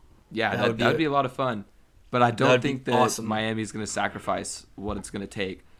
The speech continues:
Speaker 1: I've seen that his price tag is, uh, rumored to be three first-round draft picks, which is
Speaker 2: Yeah,
Speaker 1: fucking
Speaker 2: it
Speaker 1: absurd.
Speaker 2: makes sense.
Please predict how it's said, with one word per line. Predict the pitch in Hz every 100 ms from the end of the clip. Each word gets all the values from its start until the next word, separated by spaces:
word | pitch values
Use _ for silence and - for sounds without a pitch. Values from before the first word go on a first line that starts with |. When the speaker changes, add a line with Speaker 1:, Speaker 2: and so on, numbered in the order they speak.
| -
Speaker 1:
I've | 107 -
seen | 147 151
that | 135
his | 131
price | - 110 110 -
tag | 135 120 120 117 - - - -
is, | - 104 104 95
uh, | 101 95
rumored | 95 113 117 117 101
to | 107
be | 107 104
three | - - 107
first-round | - 104 - 101 98
draft | 98 95 -
picks, | 82 80 - - - - - - - - - -
which | 107 104
is | 110 98
Speaker 2:
Yeah, | - 127
Speaker 1:
fucking | 123 120
Speaker 2:
it |
Speaker 1:
absurd. | 110 131
Speaker 2:
makes | 143 143
sense. | 147 131 - -